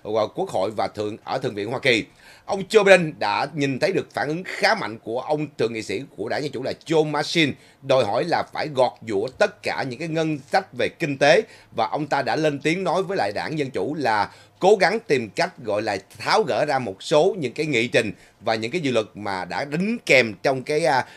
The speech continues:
gói ngân sách này nhằm có thể được thông qua sớm hơn để mà có thể được, có được cái, à, ngân sách về chăm sóc sức khỏe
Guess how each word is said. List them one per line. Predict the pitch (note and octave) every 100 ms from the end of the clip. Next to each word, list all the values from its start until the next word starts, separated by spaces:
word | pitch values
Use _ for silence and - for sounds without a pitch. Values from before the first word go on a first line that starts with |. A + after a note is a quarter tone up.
| -
gói | A#2 C#3+ G#3+
ngân | G3+ D#3+
sách | - G3+ E3
này | A#2 G2+ - _
nhằm | B2 C#3+ C3+
có | C#3+
thể | E3+ D3
được | D3 A2+ -
thông | D3+ C3+
qua | C3 C3 B2+
sớm | - E3+ F3+
hơn | G3 D3 C3 G#2
để | E2+
mà | C3+ A#2+
có | - D3
thể | B2
được, | C3 G2+
có | - D3
được | A#2+ -
cái, | C#3+
à, | D3 B2 - _
ngân | D#3 E3+
sách | D3 G3 -
về | A#2
chăm | - D3+ C3
sóc | E3+ F3+
sức | G3+ D3
khỏe | E2